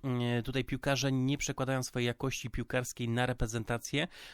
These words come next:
a jak praktycznie wyjeżdżają z reprezentacji, to strzelają gole, asystują. Tak jest w przypadku Grzegorza Krychowiaka, Roberta Lewandowskiego. Może Piątka troszeczkę, Piątek ma gorszy czas, natomiast, y, tutaj w, w przypadku po prostu praktycznie pozostałych zawodników, czyli,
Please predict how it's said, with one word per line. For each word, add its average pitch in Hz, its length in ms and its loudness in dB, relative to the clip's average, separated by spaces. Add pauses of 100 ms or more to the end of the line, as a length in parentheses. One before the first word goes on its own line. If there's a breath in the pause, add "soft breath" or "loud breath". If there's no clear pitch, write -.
a - 80 2
jak 131 140 4
praktycznie 135 440 0
wyjeżdżają 123 380 2
z 107 60 -6
reprezentacji, 113 540 -4
to 117 100 -2
strzelają 120 440 0
gole, 123 320 0
asystują. 120 640 0
Tak 127 180 -4
jest 120 120 -8
w - 20 -8
przypadku 120 360 -2
Grzegorza 120 400 -2
Krychowiaka, 120 640 -2 (400 loud breath)
Roberta 120 500 4
Lewandowskiego. 117 680 0
Może 190 220 2
Piątka 185 340 0
troszeczkę, 139 680 0
Piątek 139 280 -2
ma 127 160 4
gorszy 131 300 -2
czas, 131 340 -2 (380 loud breath)
natomiast, 143 520 2
y, 123 800 4
tutaj 139 220 2
w, - 40 -8
w 135 220 -2
przypadku - 400 0
po 123 100 -2
prostu 123 220 -4
praktycznie 127 400 -2
pozostałych 131 720 0
zawodników, 117 720 0 (400 loud breath)
czyli, 147 520 4